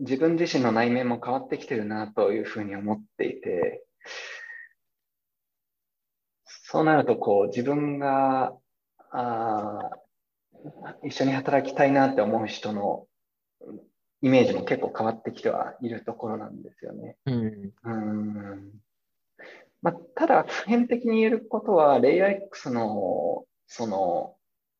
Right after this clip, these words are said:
Speaker 1: 文化、アニマル、えーっと、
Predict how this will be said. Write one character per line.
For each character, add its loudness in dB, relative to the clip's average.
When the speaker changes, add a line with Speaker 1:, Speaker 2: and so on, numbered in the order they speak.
Speaker 1:
文 2
化、 -4
ア 0
ニ 2
マ -2
ル、 0
え -6
ー -20
っ -20
と、 4